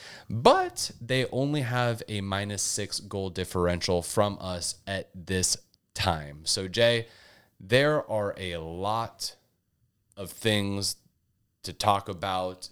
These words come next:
that are wins to do with this team, man. We, we, we, we cannot come out and lose against this club, because these are the games that we talk about each and every week.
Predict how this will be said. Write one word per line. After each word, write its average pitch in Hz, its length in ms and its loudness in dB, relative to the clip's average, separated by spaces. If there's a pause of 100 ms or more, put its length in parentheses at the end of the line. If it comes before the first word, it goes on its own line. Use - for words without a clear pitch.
(140)
that 92 140 -2
are 80 180 0
wins 110 640 -2
to - 80 -6
do 90 140 2
with 90 140 2
this 90 160 2
team, 80 240 0
man. 78 240 2
We, 110 180 4
we, 147 140 8
we, 170 220 0
we 185 140 -2
cannot 123 520 2
come 123 200 0
out 98 360 2 (340)
and 98 360 0
lose 107 500 2 (120)
against 95 480 2
this 95 200 -2
club, 90 420 6
because 95 300 -2
these 123 180 6
are 135 60 8
the 120 80 -2
games 101 340 2
that 92 60 2
we 92 140 2
talk 90 280 0
about 90 280 -8
each 107 180 -8
and 104 100 -8
every 95 200 -6
week. 82 340 -8